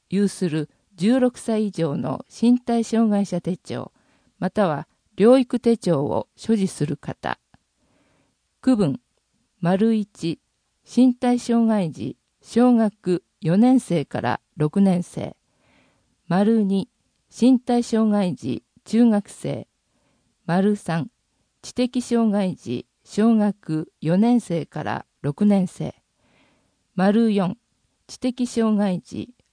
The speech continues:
中学生。丸五、十六歳以上の身体障害児、身体障害者。丸六、十六歳以上の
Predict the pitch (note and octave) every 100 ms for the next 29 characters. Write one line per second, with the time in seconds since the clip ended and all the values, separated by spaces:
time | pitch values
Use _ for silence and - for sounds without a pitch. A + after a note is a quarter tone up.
0 | _ - A#3 A#3+ G#3 - - C#3 G#2+ -
1 | _ _ _ _ _ _ E3 E3 F3+ G3+
2 | D#3+ D#3 - _ _ _ _ _ G3 B3+
3 | B3 A#3+ - A3 G#3+ F#3 D#3+ C3+ B2+ A#2
4 | - _ - A3 B3+ - A3 G#3 F#3+ F#3+
5 | F3 D#3+ D#3+ - G#2 - _ _ _ -
6 | A3 A3 - G#3 G3 F#3 E3+ F#3 - -
7 | - - _ _ _ _ _ _ _ _
8 | - F3 F#3+ A3 F#3+ F3+ _ D#3+ - _
9 | _ _ _ _ F#3+ B3+ C4 B3 - A3
10 | A3 F#3 D#3+ C#3 B2+ A2